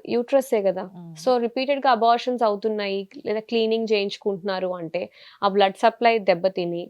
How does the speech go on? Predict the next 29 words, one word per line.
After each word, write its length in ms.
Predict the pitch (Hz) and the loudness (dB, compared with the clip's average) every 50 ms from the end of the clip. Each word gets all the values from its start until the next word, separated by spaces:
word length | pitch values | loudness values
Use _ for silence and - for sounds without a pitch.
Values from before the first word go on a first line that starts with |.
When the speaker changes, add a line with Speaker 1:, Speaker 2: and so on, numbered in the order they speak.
| - | -2
Speaker 1:
గర్భసంచి 460 | 190 185 180 208 208 226 226 214 - - - | -2 -2 -2 -4 -4 -4 -4 -6 -6 -2 0
పొర 140 | 208 190 196 | 2 2 2
కూడా 180 | 196 220 220 226 | 2 0 0 -2
మనకి 300 | 233 220 202 185 - 190 | -2 -4 -6 -4 -6 -6
ఇంపార్టెంట్. 520 | 175 170 170 180 175 170 170 160 - - _ _ - | -8 -6 -4 -4 -4 -4 -6 -8 -10 -12 _ _ -20
Speaker 2:
మ్మ్. 340 | 185 180 170 165 160 - 208 | -20 -18 -18 -14 -6 -4 -2
Speaker 1:
అది 100 | 214 208 | 0 2
దెబ్బతిందంటే 720 | 220 202 202 220 214 254 254 254 247 233 226 226 220 294 | 2 0 0 -2 -4 -4 -4 -4 -6 -8 -8 -4 -4 -4
మళ్ళీ 260 | 269 254 226 233 254 | -4 -4 -4 -6 -6
ఫ్యూచర్ 340 | 254 - 240 233 220 240 240 | -4 -4 -4 -4 -4 -4 -4
లో 80 | 247 247 | -4 -4
ప్రెగ్నెన్సీ 480 | 247 233 208 196 208 208 214 208 233 | -2 -4 -4 -4 -4 -6 -4 -4 -4
రావటం 400 | 220 208 196 202 180 - 240 262 | -4 -4 -6 -6 -6 -6 -6 -4
కష్టం 360 | - 220 - - - 208 208 | -4 -4 -6 -4 -6 -6 -4
అవుతుంది. 420 | 196 185 170 - 170 160 - 107 - _ _ _ _ _ _ - - _ - 240 | -4 -4 -6 -8 -8 -10 -10 -12 -14 _ _ _ _ _ _ -20 -14 _ -4 -2
And 160 | 247 240 226 | -2 0 0
మల్టిపుల్ 420 | 226 214 214 208 247 226 254 254 | 0 0 0 0 0 0 0 0
సెక్షువల్ 400 | 240 240 202 - - - 214 208 202 | 0 -2 -2 -2 -2 -2 -2 0 0
పార్ట్నర్స్, 580 | 208 190 185 180 - 190 190 185 190 180 - - | 0 0 0 0 -2 -4 -4 -4 -4 -6 -4 -4
అన్‌హెల్దీ 460 | 196 196 196 196 208 202 208 196 214 | -2 -2 -2 -2 -4 -4 -2 -2 -2
ప్రాక్టీసెస్ 640 | 214 214 202 175 170 - - 190 - 196 196 190 196 | 0 0 0 -2 -2 -4 -8 -8 -6 -6 -6 -6 -6
మూలంగా 380 | 190 185 185 185 185 190 220 233 | -6 -6 -6 -6 -8 -8 -10 -4
సెక్షువల్ 400 | - 240 214 - - 240 240 233 | -2 -2 -2 -2 -4 -4 -2 -2
ట్రాన్స్‌మిటెడ్ 420 | 240 220 208 202 220 208 208 208 | -2 -4 -4 -6 -6 -6 -6 -6
డిసీజెస్ 300 | 202 190 - 220 240 247 | -6 -4 -4 -4 -4 -4
ఎక్కువ 240 | 226 220 - 240 262 | -6 -6 -4 -2 -2
అవ్వచ్చు. 440 | 240 208 185 175 170 - - - - 165 | -2 0 -2 -4 -6 -6 -10 -12 -12 -12
Speaker 2:
మ్మ్. 200 | 175 175 170 165 156 - _ _ _ _ _ _ _ _ 214 233 247 | -16 -18 -18 -20 -20 -20 _ _ _ _ _ _ _ _ 2 2 2
Speaker 1:
And 200 | 262 269 262 247 | 4 2 2 0